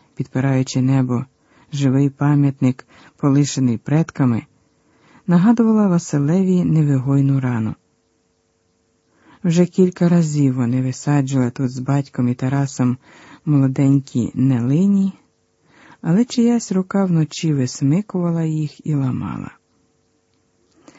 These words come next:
Все це як нав'язливий символ здичавілої доби, що як перепуджена кобилиця бігає, усе витоптує, нищить, трощить,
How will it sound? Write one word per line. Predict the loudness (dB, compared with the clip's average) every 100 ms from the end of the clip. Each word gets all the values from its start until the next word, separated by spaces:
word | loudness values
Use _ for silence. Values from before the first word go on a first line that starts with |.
| -20 _ _
Все | 0 2
це | 2 2 2
як | 2 2
нав'язливий | 2 2 2 0 0 0 0 -2
символ | -4 -2 0 2 0
здичавілої | -2 -4 -6 0 -2 0 0 0 0
доби, | -2 -4 -2 -4 -4 -10 _ _ -20 -20
що | -8 -2
як | 0 0 -2
перепуджена | -4 -2 -4 -2 0 2 4 2
кобилиця | 0 -4 0 0 0 -2 -4 -4 -2
бігає, | 0 0 0 0 -2 -4
усе | -6 -4 -2
витоптує, | -2 -4 0 0 0 -4 -2 -2 -6 _ _ _ -10 -2
нищить, | 0 0 -4 -10 -10 -10 -4
трощить, | 0 0 -4 -6 -6